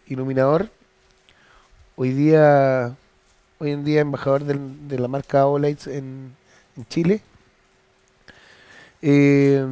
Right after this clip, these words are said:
y bueno, eh, Pato Pecados me conocen todos porque mi pyme, mi emprendimiento de iluminación, mi empresa es Pecados. Se llama Pecados.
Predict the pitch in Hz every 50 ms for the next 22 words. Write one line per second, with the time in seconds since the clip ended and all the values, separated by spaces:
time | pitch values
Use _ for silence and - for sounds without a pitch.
0 | 131 131 127 127 123 123 120 117 113 107 101 - - - - - - - - -
1 | - _ - 160 180 180 175 160 147 156 - 147 151 151 147 143 139 156 - _
2 | 165 160 165 165 165 156 165 170 170 170 175 170 156 156 151 151 - 185 160 -
3 | - 156 160 156 - 156 143 - - 147 139 139 135 131 139 147 147 139 139 139
4 | 135 131 131 127 123 - 160 156 151 156 156 147 143 139 135 131 131 139 135 135
5 | 135 120 - 139 135 131 131 135 147 156 147 - - 151 147 143 143 139 131 -
6 | - 160 165 180 196 _ _ _ _ - - - _ _ - 131 127 - - 151
7 | 143 - - 143 139 123 - - 131 - 117 107 101 87 - - _ _ _ _
8 | _ _ _ _ _ _ _ - _ - _ _ _ _ _ _ - 117 120 123
9 | 113 120 113 - 110 104 101 92 90 - -